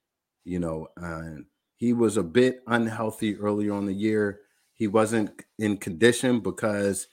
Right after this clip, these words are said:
he was told by the team to sit during the offseason. He couldn't put in his regular work. You're seeing a in-shape Joel Embiid right now. And the in-shape Joel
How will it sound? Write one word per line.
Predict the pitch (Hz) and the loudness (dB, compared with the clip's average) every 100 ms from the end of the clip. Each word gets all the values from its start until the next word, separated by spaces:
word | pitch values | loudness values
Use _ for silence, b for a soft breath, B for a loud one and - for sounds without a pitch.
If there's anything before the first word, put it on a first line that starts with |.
| _ _ _ | _ _ _
he | - | 2
was | 110 - | 2 2
told | - 127 | 4 4
by | 117 107 | 4 -2
the | 92 | -4
team | - 117 101 | 0 0 0
to | |
sit | 98 - 110 80 | -2 2 0 2
during | 101 92 | 0 0
the | 87 | -2
offseason. | 92 95 - 98 87 80 _ _ - | -4 -6 -4 -6 -6 -10 _ _ -10
He | 101 | -2
couldn't | - 147 120 110 | 6 6 6 0
put | 131 110 | 2 2
in | 98 | 0
his | 98 85 | -2 -4
regular | 95 85 85 | -4 -2 -4
work. | 82 92 87 - _ _ _ _ _ _ _ _ _ | -2 0 0 -4 _ _ _ _ _ _ _ _ _
You're | - 131 | 8 8
seeing | 147 151 131 104 | 10 6 6 6
a | 98 85 - _ _ _ _ _ _ - | 2 -2 -8 _ _ _ _ _ _ 0
in-shape | 120 113 - 120 98 | 4 4 6 4 4
Joel | 95 98 90 85 | 2 2 2 -2
Embiid | 82 82 95 82 | -4 -2 0 -2
right | 80 73 | -8 -10
now. | 78 73 - b b | -12 -14 -18 b b
And | 101 101 | 0 2
the | 101 127 | 4 8
in-shape | 147 143 147 117 | 6 8 4 4
Joel | 107 107 104 | 2 2 2